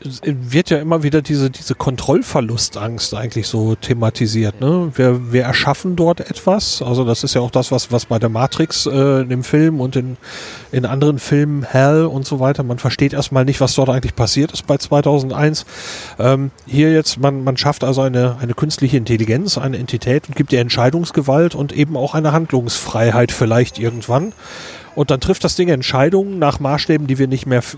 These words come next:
vielleicht nicht mehr verstehen. Und dann tut das Ding etwas, äh, wo,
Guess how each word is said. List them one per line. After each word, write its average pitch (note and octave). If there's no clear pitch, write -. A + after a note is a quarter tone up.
vielleicht B2+
nicht A#2+
mehr A2+
verstehen. F3+
Und C3
dann B2
tut F3+
das -
Ding F#3
etwas, F#3
äh, -
wo, C#3